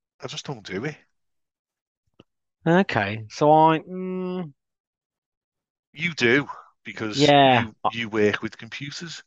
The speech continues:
Speaker 2: Yeah. But I'd never use a, a Vision Pro for work. It just wouldn't make sense. Even though,
Speaker 1: Unless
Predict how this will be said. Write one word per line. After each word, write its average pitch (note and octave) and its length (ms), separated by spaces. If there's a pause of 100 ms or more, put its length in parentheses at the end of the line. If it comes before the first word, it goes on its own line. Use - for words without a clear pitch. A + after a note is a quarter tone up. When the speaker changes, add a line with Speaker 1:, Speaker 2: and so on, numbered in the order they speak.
(140)
Speaker 2:
Yeah. C3 500 (840)
But D3 380 (520)
I'd C#3 160
never C#3+ 300
use A2+ 600 (560)
a, G#2 500 (360)
a E3+ 280
Vision A2+ 340
Pro F#2+ 460 (220)
for G2+ 180
work. E2 440 (180)
It A#2 160
just A#2+ 240
wouldn't B2+ 420
make G#2+ 220
sense. F2 360 (720)
Even C#3 280
though, - 80
Speaker 1:
Unless - 280